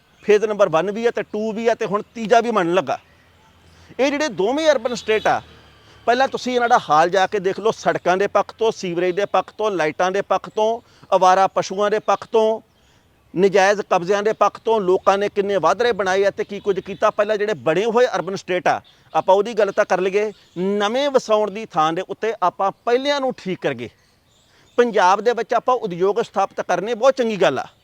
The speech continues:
ਪਰ ਕਿਸੇ ਨੂੰ ਆਪਾਂ ਉਹਨਾਂ ਦੀ ਇੱਛਾ ਦੇ ਉਲਟ ਜਾ ਕੇ ਥੋੜ੍ਹੀ ਉਦਯੋਗ ਦੇਣੇ ਆ। ਉਹ ਮਤਲਬ ਇਹ ਹੈ ਜੀ ਕਿ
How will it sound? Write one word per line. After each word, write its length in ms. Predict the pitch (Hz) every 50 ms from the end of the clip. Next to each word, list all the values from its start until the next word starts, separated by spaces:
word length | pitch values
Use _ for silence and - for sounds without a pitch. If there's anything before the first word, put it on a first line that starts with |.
| _ _ _ _ _ _ _ _ _ _
ਪਰ 120 | - 185 214
ਕਿਸੇ 320 | - - 202 - 220 226 220
ਨੂੰ 140 | 233 233 - -
ਆਪਾਂ 240 | 185 - - 208
ਉਹਨਾਂ 240 | 208 208 214 208 208
ਦੀ 120 | 214 233 -
ਇੱਛਾ 260 | - - - - 196 202
ਦੇ 100 | 185 214
ਉਲਟ 240 | - 196 196 185 -
ਜਾ 160 | 208 196 196
ਕੇ 120 | 185 - 180
ਥੋੜ੍ਹੀ 220 | - 196 247 285
ਉਦਯੋਗ 300 | 269 214 185 208 190 165
ਦੇਣੇ 260 | 170 165 160 156 139
ਆ। 60 | 120 - _ _ _ _ _ _ _ _ _ _ _ _ _ _ _ _ _ -
ਉਹ 60 | 214
ਮਤਲਬ 320 | 220 214 233 247 254 226 233
ਇਹ 140 | 220 240 247
ਹੈ 40 | 240
ਜੀ 120 | 220 269
ਕਿ 100 | - 269